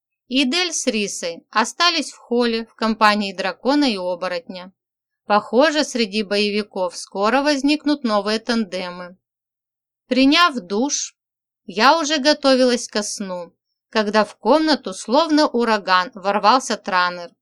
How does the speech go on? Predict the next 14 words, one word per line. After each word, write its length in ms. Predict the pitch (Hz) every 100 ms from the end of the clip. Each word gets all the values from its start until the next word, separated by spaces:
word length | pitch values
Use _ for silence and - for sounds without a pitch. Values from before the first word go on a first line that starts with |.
| _ _ _ _ _ _
Обычно 680 | - 269 262 349 - 240 196
одетый 500 | 220 233 247 247 240
с 140 | 226 262
иголочки, 800 | 214 233 185 180 - - 170 -
выглядел 720 | 175 220 320 294 294 262 277
демон 460 | 226 269 262 254 240
весьма 420 | 185 185 - 196 202
потрепанно. 880 | 202 202 196 185 175 180 175 170 - _ _ _ _ -
Испачканные 840 | 220 - - 285 302 - 226 214 190
в 60 |
грязи 360 | 185 202 180 208
камзол 640 | 208 196 190 170 214 269
и 180 | - 247
брюки, 680 | 208 202 190 - 196 175